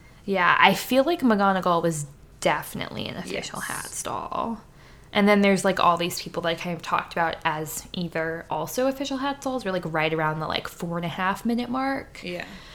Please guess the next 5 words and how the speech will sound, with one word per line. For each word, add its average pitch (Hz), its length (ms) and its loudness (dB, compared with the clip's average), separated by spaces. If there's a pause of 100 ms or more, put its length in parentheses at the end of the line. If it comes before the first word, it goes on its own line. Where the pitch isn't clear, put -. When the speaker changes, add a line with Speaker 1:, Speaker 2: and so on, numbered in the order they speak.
(600)
Speaker 1:
Um, 196 640 2 (680)
so 214 300 4
it 208 160 4
does 220 240 4
vary. 190 680 4